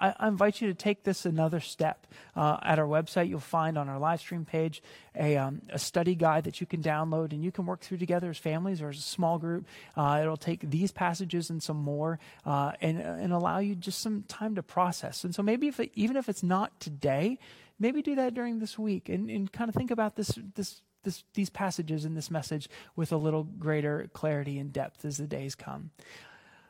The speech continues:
Um, happy Mother's Day, moms. We are so thankful for you. Um, thank you for seeking to serve the Lord. Thank you for instilling within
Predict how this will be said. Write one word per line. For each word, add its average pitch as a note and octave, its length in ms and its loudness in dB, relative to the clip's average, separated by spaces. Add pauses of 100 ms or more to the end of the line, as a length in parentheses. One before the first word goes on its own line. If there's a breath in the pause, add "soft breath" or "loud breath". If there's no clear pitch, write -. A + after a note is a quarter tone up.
(100)
Um, D3+ 380 6
happy F#3 280 4
Mother's D#3 340 4
Day, C#3+ 160 2
moms. C#3 580 -2
We D#3 120 2
are D3+ 80 2
so D3+ 160 0
thankful C#3+ 340 -6
for D3+ 220 -6
you. C3+ 240 -2 (180)
Um, C3+ 380 -6
thank E3 380 -2
you D#3 100 0
for D3 560 -6
seeking D#3+ 480 -4
to - 160 -10
serve D#3 340 -2
the D3+ 120 -4
Lord. C#3+ 320 -6 (340 loud breath)
Thank F#3 300 2
you E3+ 80 2
for D#3+ 260 -2
instilling F3 880 0 (140)
within E3+ 680 0